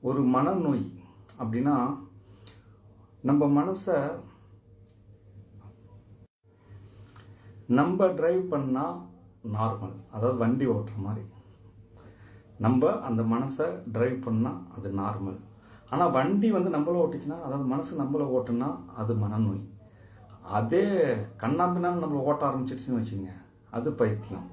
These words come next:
இது முக்கியமான விஷயம். இதை புரிஞ்சுக்கிட்டா தான் மற்ற விஷயங்கள் புரிய வைக்க முடியும்.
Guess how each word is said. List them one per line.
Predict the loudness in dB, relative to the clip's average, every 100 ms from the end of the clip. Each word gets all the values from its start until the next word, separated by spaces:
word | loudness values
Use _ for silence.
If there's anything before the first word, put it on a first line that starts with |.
| -8
இது | -4 2 2
முக்கியமான | 2 0 2 0
விஷயம். | 0 -2 -6 -4
இதை | -2
புரிஞ்சுக்கிட்டா | 0 0 2 2 0
தான் | 2 0
மற்ற | 2 0
விஷயங்கள் | 2 -2 -2
புரிய | -2 -2
வைக்க | 0 -2
முடியும். | -2 -6